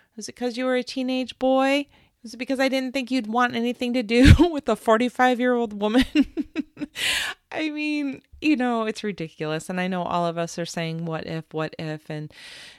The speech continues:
none of this will bring Nathan back. None of it. I wish it would. I wish there were some kind of magic spell or, or God wish or anything I could do to bring Nathan back,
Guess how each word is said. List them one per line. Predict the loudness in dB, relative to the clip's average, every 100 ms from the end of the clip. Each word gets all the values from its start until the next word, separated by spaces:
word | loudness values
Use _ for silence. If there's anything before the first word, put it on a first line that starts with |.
| -2
none | 0 2
of | 0
this | -4
will | -6
bring | -4 -6
Nathan | -6 -8 -8
back. | -6 -6 -8 -14 _ -10
None | -4 -2
of | -2
it. | -6 -8 _ -6
I | -4
wish | -2 -4
it | -2
would. | 2 2 0 -8 _
I | -6
wish | -4 -2
there | -2
were | 0 2 2 0
some | -2 -8 -8
kind | -6 -4
of |
magic | -2 -4 -4 -8
spell | -6 0 2 2 0 -2
or, | -4 -4 -4 -4 -6 -8
or | -8 -8 -8 -12 -14 -20 -20 _ -20 -14 0
God | 2 4 2
wish | 2 2 2 -2
or | -2 -2
anything | -2 -2 -4 -8 -8 -10 -8
I | -6
could | -6 -6
do | -4 -2 -4 -8 -14
to | -8
bring | -4 -4 -6 -10 -12 -8
Nathan | -6 -6 -8 -8
back, | -4 -6 -6